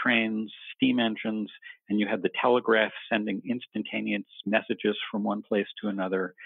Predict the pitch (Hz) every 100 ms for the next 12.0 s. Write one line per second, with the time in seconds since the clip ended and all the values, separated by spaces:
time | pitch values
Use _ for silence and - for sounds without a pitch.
0 | - - - 117 131 190 - 175 - 120
1 | - 120 117 - - _ _ _ 107 107
2 | 95 95 113 - 139 139 135 135 131 131
3 | 127 123 - 117 101 95 92 _ - -
4 | - - 90 - 139 143 143 131 123 123
5 | 120 117 113 104 101 - 120 123 123 117
6 | 107 104 107 107 101 - 113 117 - 107
7 | 117 113 113 110 107 104 - 107 107 107
8 | 98 110 120 120 110 110 110 - - -
9 | 139 143 131 - 120 107 104 - 107 -
10 | - 90 78 - - - 285 - 139 135
11 | 127 - 135 113 143 143 135 123 127